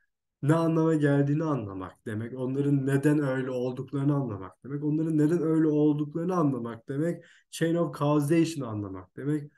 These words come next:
Bu durumda aslında bir şey var, bu da bir an geliyor, o an her şeyi anlıyor.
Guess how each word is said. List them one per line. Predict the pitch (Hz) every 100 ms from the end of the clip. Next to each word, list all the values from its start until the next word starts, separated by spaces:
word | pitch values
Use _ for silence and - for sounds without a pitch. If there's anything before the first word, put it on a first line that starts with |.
| _
Bu | 160 160
durumda | 175 180
aslında | 175 - 175 165 185 180 156 156
bir |
şey | 151 - 135 127
var, | 147 170 175 - _ _ _
bu | 180 147
da | 147 143
bir | 190
an | 170 165 151
geliyor, | 139 160 -
o | 160 147
an | 139 139
her | 160 160 143
şeyi | 147 147 147
anlıyor. | 127 110 104 95 87